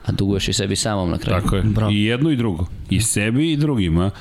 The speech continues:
Speaker 2: Ponekad je, ne, pitanje šta pre, pre dođe. Neki put nisi došao zbog sebe, došao si
Speaker 1: Da.
Speaker 2: zato što si rekao, „Čekaj, oni ljudi su tamo, hajde da dođem da ispoštujem ekipu.”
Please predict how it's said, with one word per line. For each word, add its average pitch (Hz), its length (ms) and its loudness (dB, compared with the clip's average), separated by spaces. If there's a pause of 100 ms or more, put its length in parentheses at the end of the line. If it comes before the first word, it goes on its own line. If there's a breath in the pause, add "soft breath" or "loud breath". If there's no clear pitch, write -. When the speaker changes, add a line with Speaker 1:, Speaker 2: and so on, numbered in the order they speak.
(320 loud breath)
Speaker 2:
Ponekad 117 480 0
je, 117 240 2
ne, 113 120 2
pitanje 117 360 0
šta 117 240 -2
pre, 117 340 -2
pre 113 260 -2
dođe. 92 300 2
Neki 90 260 0
put 87 280 -4
nisi 107 280 0
došao 104 280 0
zbog 95 180 0
sebe, 95 240 0
došao 92 200 2
si - 60 0
Speaker 1:
Da. 107 80 0
Speaker 2:
zato 98 180 -2
što - 120 -2
si - 140 0
rekao, 104 280 -2
„Čekaj, - 380 -4
oni 82 120 -4
ljudi 87 220 -2
su 95 140 -6
tamo, 107 300 0
hajde 78 180 0
da 82 100 2
dođem 87 260 2
da 90 60 2
ispoštujem 95 420 -2
ekipu.” 127 460 -2